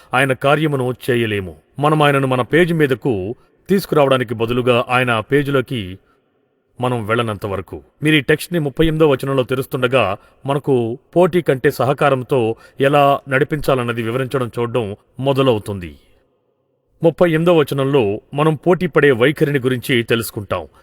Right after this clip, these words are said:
శిష్యుల మధ్య. అంతట యోహాను యేసుతో, "బోధకుడా, ఒకడు నీ పేరిట దయ్యములను వెళ్ళగొట్టుట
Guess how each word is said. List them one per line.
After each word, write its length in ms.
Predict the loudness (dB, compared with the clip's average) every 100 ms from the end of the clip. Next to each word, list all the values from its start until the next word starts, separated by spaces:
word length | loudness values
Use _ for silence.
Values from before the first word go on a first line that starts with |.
| -10
శిష్యుల 320 | -6 -4 -4
మధ్య. 340 | -4 -6 -8 -10 _ _ _ _ _ _ _ _
అంతట 280 | -2 0 0
యోహాను 520 | 2 4 4 2 2
యేసుతో, 760 | 0 -2 -4 -4 0 2 2 -2 -2
"బోధకుడా, 800 | 0 2 2 2 2 2 -2 -8 _ _ _ _ _ _ _ _
ఒకడు 580 | 0 2 2 4 2 0 -2
నీ 180 | -2
పేరిట 440 | 0 2 2 2 2 0 -2 -2
దయ్యములను 520 | -2 2 2 2 0
వెళ్ళగొట్టుట 600 | 0 0 0 0 -4 -2